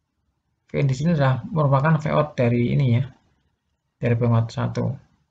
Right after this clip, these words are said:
V in di sini adalah V out dari penguat satu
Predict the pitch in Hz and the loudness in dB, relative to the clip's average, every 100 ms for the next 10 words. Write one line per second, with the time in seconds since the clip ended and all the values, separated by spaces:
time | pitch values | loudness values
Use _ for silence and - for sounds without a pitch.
0 | _ _ _ _ _ _ _ _ _ - | _ _ _ _ _ _ _ _ _ -14
1 | 131 123 113 117 135 131 123 120 113 120 | -6 -2 0 0 0 0 -2 -2 -4 -6
2 | 127 110 110 - - _ _ 110 113 - | -4 -2 -2 -6 -18 _ _ -8 -8 -10
3 | _ _ - 151 - 113 | _ _ -14 -14 -10 -12